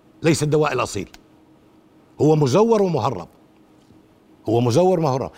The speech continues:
مثل ما الهر-، الهرمونات تزورت وتهربت ودخلت السوق الأردني في يوم من الأيام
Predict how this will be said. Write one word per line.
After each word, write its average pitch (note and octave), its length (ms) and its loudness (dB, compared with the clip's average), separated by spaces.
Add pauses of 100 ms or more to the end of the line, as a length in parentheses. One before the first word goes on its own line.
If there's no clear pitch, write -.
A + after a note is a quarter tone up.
(120)
مثل B2+ 140 0
ما F3+ 140 4
الهر-، E3 300 0
الهرمونات C#3+ 800 -2 (580)
تزورت D3+ 500 2
وتهربت D#3+ 520 0
ودخلت E3 420 -2
السوق D#3 220 -6
الأردني D#3+ 360 -2
في C#3 120 -2
يوم E3+ 140 0
من E3 100 -2
الأيام E3 460 0